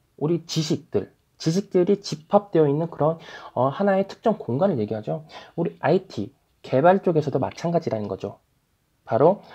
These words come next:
어, 내가 개발하지 않은 다른 사람들이 개발해 놓은 그런 소스들을, 그래서 우리가 총칭해서 라이브러리라고 부른다라는 겁니다.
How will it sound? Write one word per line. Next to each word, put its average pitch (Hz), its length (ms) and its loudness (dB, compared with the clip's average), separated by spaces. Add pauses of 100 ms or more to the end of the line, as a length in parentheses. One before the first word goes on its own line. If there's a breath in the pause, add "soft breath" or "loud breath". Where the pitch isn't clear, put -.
(180 loud breath)
어, 151 180 2
내가 196 300 10
개발하지 170 560 4
않은 165 460 2
다른 190 260 4
사람들이 247 460 0
개발해 156 840 2
놓은 143 360 6 (280)
그런 151 160 2
소스들을, 185 680 4 (760 loud breath)
그래서 131 280 4
우리가 135 280 2
총칭해서 139 480 -2
라이브러리라고 151 800 0
부른다라는 135 480 -2 (880)
겁니다. 107 500 -4